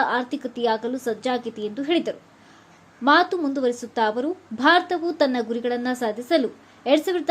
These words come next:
ನಲವತ್ತೇಳರ ಹೊತ್ತಿಗೆ ಅಭಿವೃದ್ಧಿ ಹೊಂದಿದ ರಾಷ್ಟ್ರಗಳ ಶ್ರೇಣಿಗೆ ಸೇರುವಂತೆ ಮಾಡಲು ತಂತ್ರಜ್ಞಾನದ ಶಕ್ತಿಯನ್ನ ಬಳಸಿಕೊಳ್ಳುವಂತೆ ವಿದ್ಯಾರ್ಥಿಗಳನ್ನ ಒತ್ತಾಯಿಸಿದರು.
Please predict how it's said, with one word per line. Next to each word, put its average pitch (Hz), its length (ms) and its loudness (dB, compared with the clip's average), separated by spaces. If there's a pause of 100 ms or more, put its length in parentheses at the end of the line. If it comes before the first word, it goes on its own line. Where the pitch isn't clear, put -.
ನಲವತ್ತೇಳರ 269 720 0
ಹೊತ್ತಿಗೆ 262 440 0
ಅಭಿವೃದ್ಧಿ 269 500 0
ಹೊಂದಿದ 247 400 -6
ರಾಷ್ಟ್ರಗಳ 233 460 -2 (180)
ಶ್ರೇಣಿಗೆ 311 500 0
ಸೇರುವಂತೆ 233 580 -2
ಮಾಡಲು 220 380 -2 (460)
ತಂತ್ರಜ್ಞಾನದ 311 760 4
ಶಕ್ತಿಯನ್ನ 247 540 -2
ಬಳಸಿಕೊಳ್ಳುವಂತೆ 220 800 -4
ವಿದ್ಯಾರ್ಥಿಗಳನ್ನ 277 760 0
ಒತ್ತಾಯಿಸಿದರು. 214 580 -6